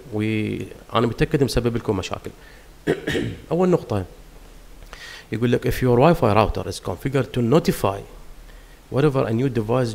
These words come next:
join the network, you will be notified when your device." <coughs> العفو.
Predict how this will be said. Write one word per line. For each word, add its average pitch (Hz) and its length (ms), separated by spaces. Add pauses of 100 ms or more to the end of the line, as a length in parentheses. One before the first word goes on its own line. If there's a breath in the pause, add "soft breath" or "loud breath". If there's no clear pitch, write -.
join 120 240
the 104 80
network, 98 440
you 113 60
will 110 220
be 131 240 (120)
notified 107 400 (100)
when 110 120 (240)
your 104 100 (120)
device." 120 360 (880 loud breath)
<coughs> - 360
العفو. 107 300